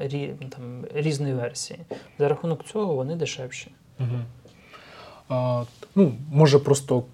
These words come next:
Speaker 2: конструкційно суто ці ракети, вони чогось там
Speaker 1: Ну, і це теж,
Speaker 2: дешевші?
Speaker 1: і це теж, це, це те, що я говорив, що якщо їх навіть порівняти по, по габаритах, то
Speaker 2: Мгм.
Speaker 1: вони різні, вони там, кількість трудозатрат на них різна.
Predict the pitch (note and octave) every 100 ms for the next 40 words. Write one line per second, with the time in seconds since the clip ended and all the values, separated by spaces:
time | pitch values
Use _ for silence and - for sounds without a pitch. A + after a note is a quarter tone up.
0 | - D#3 C3+ - C#3 C3 - G#3+ G#3 C#3
1 | - - A#2+ - A2 G#2+ G#2+ - B2 A2
2 | - A2 A2 G#2 G#2 G2+ G2 G2 G#2+ A2
3 | G#2 B2 A2 G#2 - G2+ G2 G2+ G2+ -
4 | G3 F#3 C#3+ A#2+ B2 A#2+ - C3 A#2 -
5 | A#2+ G#2+ A#2+ D#3+ - E3+ E3 - - E3
6 | - F3 F3 - E3+ D#3+ E3 C3+ - C3
7 | - C#3 C#3+ C3+ C3+ - - C#3+ C#3 D#3
8 | F#3 D3+ B2 A#2 - B2 C3+ C3 B2+ C3
9 | F#3+ D3+ - C3 C3 C#3 C#3+ E3 E3+ C#3
10 | B2+ C3 C3+ C#3 C#3 C3+ C3+ C3+ C#3 -
11 | - - _ - - - C3+ - - B2
12 | C3+ A#2+ A#2+ D3 - C3+ C3+ - B2 -